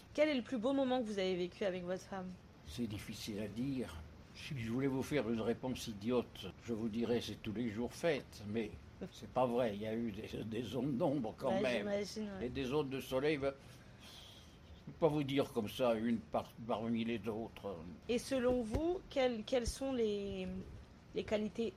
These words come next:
Speaker 1: essentielles à avoir pour, euh, pour pouvoir faire tenir un couple aussi longtemps ?
Speaker 2: Je crois d'abord qu'il faut en prendre la décision. Euh, quand je me suis marié, euh, c'était pas original, mais, euh,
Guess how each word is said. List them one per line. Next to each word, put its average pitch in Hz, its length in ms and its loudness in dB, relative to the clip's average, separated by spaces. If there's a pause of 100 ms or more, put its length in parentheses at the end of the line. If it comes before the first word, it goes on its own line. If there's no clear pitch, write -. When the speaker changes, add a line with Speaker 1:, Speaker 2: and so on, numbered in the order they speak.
(160)
Speaker 1:
essentielles 233 720 2
à 208 120 6
avoir 208 380 2 (160)
pour, 214 200 0
euh, 190 200 2 (500)
pour 208 120 -6
pouvoir 226 440 2
faire - 220 -4 (220)
tenir 262 320 2
un 233 120 6
couple 233 260 -4
aussi 220 220 0
longtemps ? 208 340 -2 (440)
Speaker 2:
Je 107 140 -4
crois 156 200 4
d'abord 131 440 4
qu'il 120 580 -4
faut 156 200 2
en 123 80 2
prendre 143 280 2
la 123 100 4
décision. 110 680 -2 (400)
Euh, 104 480 0 (320)
quand 131 140 2
je 107 140 -2
me 110 40 0
suis 107 180 -4
marié, 131 640 0 (840)
euh, 107 280 -2 (1000)
c'était 107 420 -10
pas 110 240 0
original, 107 720 0 (540)
mais, 127 220 4
euh, 104 500 0